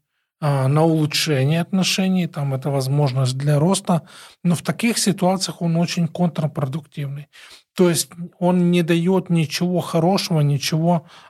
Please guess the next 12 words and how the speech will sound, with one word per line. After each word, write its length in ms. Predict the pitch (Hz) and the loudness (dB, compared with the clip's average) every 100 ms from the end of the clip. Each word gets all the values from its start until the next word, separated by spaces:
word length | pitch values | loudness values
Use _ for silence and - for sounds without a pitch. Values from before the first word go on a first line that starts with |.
| - | -6
а, 640 | 165 151 151 156 151 147 131 - - - _ _ - | 0 2 2 2 2 0 -2 -10 -20 -20 _ _ 0
положительного. 1040 | 165 156 165 220 214 170 143 135 131 139 - | 2 2 2 0 2 2 2 0 -2 -6 -8
И 60 | 143 | -6
тут 380 | 175 160 - - _ _ _ - | -2 -4 -6 -20 _ _ _ -4
я, 160 | 156 | -2
конечно, 480 | 151 170 151 - 156 | 0 2 2 2 0
предполагаю, 920 | - 160 151 - 170 160 160 160 151 | 0 0 0 0 0 2 2 2 2
некоторые 460 | 151 147 - 151 143 | 2 0 -2 -2 0
мужчины 420 | 143 127 165 151 | 0 -2 -2 0
могут 300 | 147 139 143 | 0 -2 -4
сказать: 300 | - 151 151 - - _ - | -2 -2 -2 -6 -20 _ -2
"Ха-ха, 500 | 220 - 226 202 | -2 0 0 0